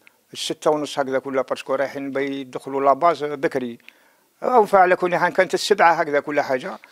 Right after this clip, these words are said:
قلت له: "أنت راك الفوق سمعته يقرقب باسكو منوض الطوموبيل." قلت له: "أمي راك رايح؟" قلت له: "وي." قلت له: "هو راك رايح وحدك؟ ماكش رايح أنت والعائلة؟" قال لي: "لا، لا، لا، لا، اليوم ما يخدموش."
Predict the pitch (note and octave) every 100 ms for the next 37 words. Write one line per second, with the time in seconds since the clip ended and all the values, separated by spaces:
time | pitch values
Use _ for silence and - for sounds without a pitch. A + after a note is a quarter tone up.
0 | - - _ _ _ - E3+ F#3 F3+ F3+
1 | A#3+ G#3+ G3+ G3+ G3+ G3 - A#3+ - G3+
2 | F3+ F#3+ - A3 D#3+ C3 D3+ - E3 F3
3 | E3 D#3+ E3 E3 E3 G#3+ G3 E3+ D3+ _
4 | F3 F#3 G#3+ A3 F#3+ F#3 F3+ G#3+ A#3 F#3
5 | _ _ - E3+ F#3 F#3 D#3+ C#3+ G#3 G#3
6 | F3+ F#3+ F3 E3+ E3+ D3+ E3+ G#3 F#3+ F3+
7 | F3+ D#3 D#3+ F3 E3+ D#3+ E3 F3+ G3+ C4
8 | _ - _ _ - F3+ F3 E3+ E3+ D3+
9 | D3+ D3+ C#3+ D3+ D#3 C#3 C3 C3+ D#3+ A#2+